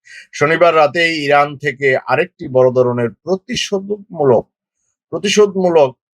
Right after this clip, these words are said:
হামলার আশঙ্কা করা হচ্ছে। এভাবে যদি উস্কানি দিয়ে দিয়ে হামলা করা হয়,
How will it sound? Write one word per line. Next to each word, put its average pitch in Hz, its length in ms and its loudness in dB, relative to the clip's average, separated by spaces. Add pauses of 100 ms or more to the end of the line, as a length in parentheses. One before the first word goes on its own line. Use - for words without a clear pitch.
(180)
হামলার 131 420 2
আশঙ্কা 165 460 -4
করা 107 240 -6
হচ্ছে। - 480 -16 (2750)
এভাবে 156 460 0
যদি 151 400 -8 (140)
উস্কানি 113 500 -4
দিয়ে 101 240 -4
দিয়ে 101 300 -2
হামলা 92 400 -6
করা 95 260 -6
হয়, 92 240 -10